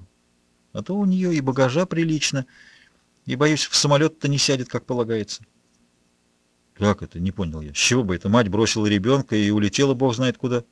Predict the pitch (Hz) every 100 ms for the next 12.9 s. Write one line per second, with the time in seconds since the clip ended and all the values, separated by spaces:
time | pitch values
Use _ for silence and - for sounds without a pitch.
0 | - - 220 233 240 233 113 92 - -
1 | - _ _ _ _ _ _ _ _ _
2 | _ _ - 92 110 107 104 104 95 107
3 | - 95 90 165 - 208 151 120 113 110
4 | 117 156 - 143 139 131 123 - 107 110
5 | 110 123 139 131 123 120 - _ _ _
6 | _ _ _ - - 127 147 135 123 107
7 | 143 - 131 123 - 123 - - 117 107
8 | 185 175 180 - 147 - 127 - 107 90
9 | 76 73 - - - _ _ _ _ 101
10 | 101 143 180 185 165 151 175 190 190 190
11 | 175 - 190 185 180 160 - 190 202 208
12 | 202 175 190 196 - 190 175 117 -